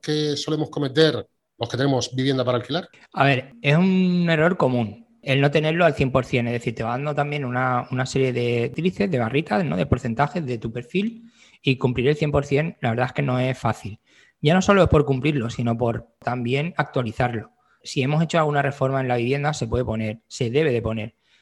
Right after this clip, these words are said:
Speaker 2: Si hemos hecho, de un año para otro me refiero, ¿eh? O de una temporada para otra, si hemos puesto algún utensilio más, si hemos puesto algún servicio más, hay que actualizarlo. Y en muchas ocasiones creamos nuestro perfil y nos olvidamos de todo eso.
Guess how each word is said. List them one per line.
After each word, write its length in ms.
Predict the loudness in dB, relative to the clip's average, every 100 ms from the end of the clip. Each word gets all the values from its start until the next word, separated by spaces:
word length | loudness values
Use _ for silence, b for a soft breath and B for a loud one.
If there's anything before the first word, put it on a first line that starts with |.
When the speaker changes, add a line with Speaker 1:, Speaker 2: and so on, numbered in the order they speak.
| _
Speaker 2:
Si 460 | -12 -2 -2 2 0
hemos 240 | 0 0
hecho, 280 | -2 -4 -6 _
de 160 | -4 -2
un 100 | -2
año 160 | -2
para 200 | -2 0
otro 160 | 0 0
me 80 | -6
refiero, 420 | -2 0 0 -2
¿eh? 140 | -8 b b b 0
O 160 | 2
de 80 | 2
una 160 | 2 2
temporada 380 | 2 2 2 2
para 220 | 0 0
otra, 280 | -2 -4 -2
si 140 | 0
hemos 160 | 0 2
puesto 520 | 2 0 0 0 0 0
algún 640 | 0 0 0 0 0 0
utensilio 520 | -2 -2 -4 -2 -2 0
más, 280 | -2 -2 -2
si 60 |
hemos 140 | -6 -4
puesto 260 | -4 -2
algún 320 | -2 -2 -4 -2
servicio 420 | -2 -2 -2 -2
más, 280 | 0 -2 -2 B B B -2
hay 80 | 2
que 80 |
actualizarlo. 560 | 2 0 -4 0 0 0
Y 40 | -2
en 80 |
muchas 260 | -2 0 2
ocasiones 480 | 2 2 2 2 -2 b b
creamos 320 | -2 0 2
nuestro 260 | 2 0 0
perfil 500 | -2 0 2 2 0
y 80 | 0
nos 160 | 0 2
olvidamos 400 | 0 0 0 2
de 100 | 2
todo 220 | 0 0
eso. 280 | 0 -2